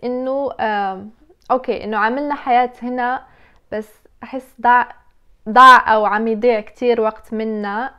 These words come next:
آه، كان ممكن يعني نشوف فيها عائلتنا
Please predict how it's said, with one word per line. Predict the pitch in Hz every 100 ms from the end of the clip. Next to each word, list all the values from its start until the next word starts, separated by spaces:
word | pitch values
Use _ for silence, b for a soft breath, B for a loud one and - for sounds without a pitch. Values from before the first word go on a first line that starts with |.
| 208
آه، | 196 190 185 185 202
كان | - 214
ممكن | 220 220 226
يعني | 202 190 196 202 214
نشوف | 208 226 220
فيها | - 214
عائلتنا | 196 190 - 214 - 214 208